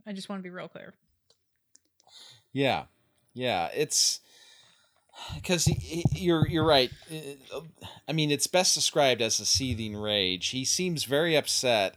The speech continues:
Speaker 2: and <clears throat> it's odd 'cause they don't, well, they don't go into the exact details, so I had to kind of just sort of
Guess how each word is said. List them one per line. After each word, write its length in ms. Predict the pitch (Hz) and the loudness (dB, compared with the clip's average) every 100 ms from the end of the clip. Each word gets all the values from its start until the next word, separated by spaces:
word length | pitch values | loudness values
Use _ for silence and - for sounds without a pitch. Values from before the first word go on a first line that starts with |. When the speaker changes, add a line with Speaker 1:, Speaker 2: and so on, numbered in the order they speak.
| - | -6
Speaker 2:
and 440 | 139 147 139 131 - 285 | -2 -2 -2 -6 -10 -14
<clears throat> 160 | - - | -12 -4
it's 180 | 175 | -2
odd 280 | - 185 160 | 4 6 4
'cause 320 | 151 139 - - - - - - | 2 -2 -4 -8 -20 -20 -20 -10
they 80 | 160 | -8
don't, 140 | 185 | 0
well, 140 | 185 175 | 2 2
they 180 | 151 | 0
don't 240 | 160 233 233 | -2 -2 0
go 280 | 196 185 160 | 0 0 0
into 420 | 151 139 139 117 _ _ | -6 -6 -8 -8 _ _
the 160 | 127 120 | -6 -4
exact 520 | 104 - 127 123 - | -2 -2 -2 -4 -6
details, 720 | 110 110 - 98 78 73 78 | -10 -10 -8 -8 -8 -8 -8
so 240 | - 101 87 | -6 -4 -2
I 120 | 95 | -2
had 140 | 113 117 | -2 -4
to 40 | |
kind 220 | - 113 | -8 -8
of 220 | 98 85 - _ _ | -8 -10 -18 _ _
just 260 | - 98 - | -10 -6 -4
sort 160 | 107 87 | -4 -6
of 200 | 80 | -8